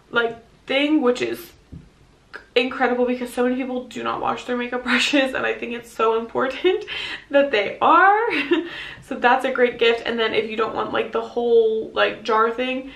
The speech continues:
um, there's also those little silicone things. That's what they are, is to, like, use to wash your makeup brushes also. The little headbands to hold your hair back when you're doing your makeup. Olaplex, whenever that <laughs> one before, I feel like if anyone,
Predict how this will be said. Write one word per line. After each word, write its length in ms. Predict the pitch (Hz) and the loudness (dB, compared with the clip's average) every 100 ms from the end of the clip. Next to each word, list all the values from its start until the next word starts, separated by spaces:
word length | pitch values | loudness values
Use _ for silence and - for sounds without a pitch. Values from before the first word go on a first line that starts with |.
| - - - | -18 -18 0
um, 300 | 220 214 214 | 2 2 4
there's 220 | 220 226 | 2 4
also 640 | 220 220 226 214 208 202 - | 0 0 0 2 2 0 -4
those 320 | 214 214 214 | 0 2 0
little 340 | 214 214 220 | -2 -2 -4
silicone 420 | - 214 214 220 | -4 -4 -2 -4
things. 280 | 220 214 220 | -2 -6 -4
That's 160 | 214 214 | -6 -8
what 120 | - | -4
they 120 | 214 | 2
are, 160 | 220 208 | 4 4
is 160 | 220 | 2
to, 80 | - | -4
like, 260 | 226 226 - | -4 -4 -6
use 160 | 226 - | -14 -8
to 200 | 240 233 | -6 -2
wash 240 | 226 - | -4 -4
your 80 | 233 | -6
makeup 240 | 233 226 | -4 -4
brushes 320 | - - - - | -4 -6 -10 -4
also. 580 | 269 269 294 277 269 269 - _ _ _ _ - - - - - - - - - - | -4 0 2 2 0 -8 -16 _ _ _ _ -20 -20 -20 -20 -20 -20 -20 -20 -20 -2
The 80 | 220 | 2
little 160 | 208 | 2
headbands 580 | - 285 277 277 277 269 | 2 0 2 0 0 -2
to 80 | 254 | -2
hold 160 | 233 | -2
your 100 | - | -4
hair 300 | - - 370 | -10 0 2
back 260 | 381 381 370 | 4 2 2
when 140 | 339 | 0
you're 160 | 311 294 | 2 0
doing 240 | 277 277 | -2 -4
your 120 | 269 277 | -4 -2
makeup. 600 | 269 269 269 262 254 - - - - - | -2 2 4 4 2 -8 -20 -20 -20 0
Olaplex, 580 | 269 - - - - - | 4 4 2 -4 -4 -4
whenever 280 | 220 226 240 | 0 2 2
that 120 | 226 | 2
<laughs> 60 | 254 | 2
one 120 | 254 | 0
before, 540 | 269 262 240 220 214 214 | 0 0 0 2 0 -2
I 140 | 233 | -2
feel 180 | 247 233 | 0 0
like 360 | 233 220 220 - | 2 0 -2 0
if 220 | 214 220 | 0 2
anyone, 640 | - 226 240 254 247 240 247 | 0 -2 0 -2 -2 -4 -8